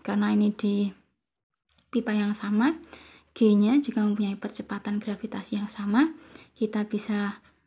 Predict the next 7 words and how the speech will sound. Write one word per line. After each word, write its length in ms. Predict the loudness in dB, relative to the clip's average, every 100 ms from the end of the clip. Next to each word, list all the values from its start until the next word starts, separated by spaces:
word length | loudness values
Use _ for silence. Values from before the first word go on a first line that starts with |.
| _ _ 2
menyoretnya. 800 | 8 8 6 0 -4 -2 -2 -2 -8 -20 -20 _ _ _ -20 _ -4
Kemudian 640 | -2 -2 0 0 0 -2 -4
muncullah 640 | 2 2 2 -4 -2 -2 -4 -12 -20 -20 _ _ -20 -20 -20 _ _ -6
tinggal 400 | -2 -2 -2 -4
rho 160 | -4
satu 560 | -4 -4 -2 -2 -2 -4 _
kali 400 | -6 -4 -4 -6